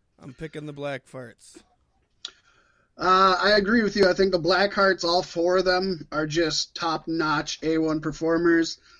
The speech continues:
Speaker 2: I look at Team LeRae and, of course, Candice LeRae and Toni Storm. I think you could put them up against anybody.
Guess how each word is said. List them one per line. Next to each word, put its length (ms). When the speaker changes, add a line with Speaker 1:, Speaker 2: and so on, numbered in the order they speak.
Speaker 2:
I 60
look 180
at 140
Team 180
LeRae 480
and, 100
of 60
course, 260
Candice 400
LeRae 280
and 120
Toni 280
Storm. 460
I 60
think 240
you 80
could 160
put 160
them 180
up 140
against 300
anybody. 580